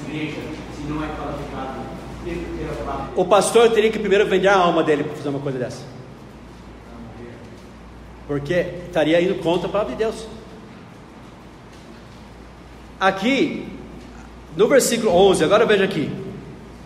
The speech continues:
Speaker 2: "Da mesma sorte, as esposas sejam honestas,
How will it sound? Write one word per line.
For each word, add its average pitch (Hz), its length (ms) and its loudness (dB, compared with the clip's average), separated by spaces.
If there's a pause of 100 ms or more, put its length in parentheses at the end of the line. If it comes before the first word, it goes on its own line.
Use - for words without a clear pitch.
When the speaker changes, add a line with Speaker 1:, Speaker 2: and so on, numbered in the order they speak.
(260)
Speaker 2:
"Da 349 260 8
mesma 190 560 4
sorte, 156 640 4 (1300)
as 247 460 6
esposas - 1040 4 (380)
sejam 180 500 2
honestas, 175 800 2